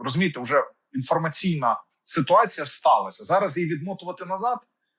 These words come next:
е, ну, воно може трошки полегшить, але загальну ситуацію, от, якби, настрою суспільства не змінить.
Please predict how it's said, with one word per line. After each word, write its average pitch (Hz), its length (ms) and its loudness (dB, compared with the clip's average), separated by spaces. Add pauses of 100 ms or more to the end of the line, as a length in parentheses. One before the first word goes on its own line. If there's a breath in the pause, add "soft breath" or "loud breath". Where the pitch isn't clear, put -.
(160)
е, 135 260 4
ну, 175 280 2
воно 175 240 -2
може 196 260 -6
трошки 190 340 -8
полегшить, 202 500 -2
але 160 180 0
загальну 170 480 -2
ситуацію, 147 720 -4
от, 127 100 -6 (140)
якби, 139 260 -6
настрою 147 560 0
суспільства 160 540 -8
не 165 140 -2
змінить. 135 380 -6